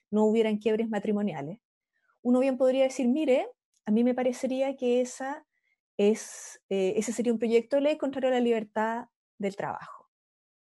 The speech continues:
Y como yo reclamo la condición de sujeto y titular de derecho de las mujeres en este país, yo diría que eso sería contrario a su derecho fundamental reconocido en el artículo diecinueve, número dieciséis.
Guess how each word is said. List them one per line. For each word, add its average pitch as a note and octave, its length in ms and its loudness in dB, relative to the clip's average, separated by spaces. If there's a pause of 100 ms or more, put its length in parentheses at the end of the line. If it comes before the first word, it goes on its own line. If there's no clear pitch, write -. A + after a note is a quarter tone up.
(600)
Y F#3+ 100 -4
como F#3 180 -4
yo G3 120 2
reclamo G#3 600 0 (240)
la F3+ 500 -4
condición F#3 380 -4
de G3 120 -2
sujeto G3+ 460 -2
y G#3 60 0
titular F#3+ 340 -2
de F#3 80 -2
derecho F#3 300 -4
de F3+ 40 -2
las F3+ 120 -4
mujeres A3 340 -2
en G3 80 -4
este G3+ 200 -8
país, C4+ 220 0
yo C4+ 120 -2
diría A#3 280 -2
que A3 100 -6
eso G#3+ 100 -10
sería G#3 220 -2
contrario F#3+ 320 -6
a F#3 40 -6
su F3 140 -12
derecho F#3+ 440 -8 (220)
fundamental A#3 500 -2
reconocido G#3 520 -4
en F#3+ 60 -6
el F#3 60 -6
artículo F#3+ 480 -4 (240)
diecinueve, F#3 320 -6
número E3+ 180 -8
dieciséis. - 420 -14